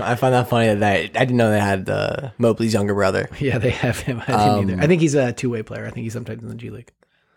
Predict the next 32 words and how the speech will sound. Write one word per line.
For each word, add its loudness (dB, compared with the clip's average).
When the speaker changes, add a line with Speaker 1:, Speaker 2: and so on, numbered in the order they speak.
Speaker 1:
Um, 4
I 2
guess 2
this -4
gives 2
Jaylen 2
Brown 2
an 2
opportunity 0
to -2
step 0
up. 2
He -4
played 2
great, 2
I -2
thought, -2
against -4
the -6
Knicks. -4
Um, 0
Speaker 2:
But 2
Speaker 1:
hopefully 4
Speaker 2:
it -8
Speaker 1:
Grant 0
Williams 0
continues 0
his -2
great 2
play. 2
I 2
thought 0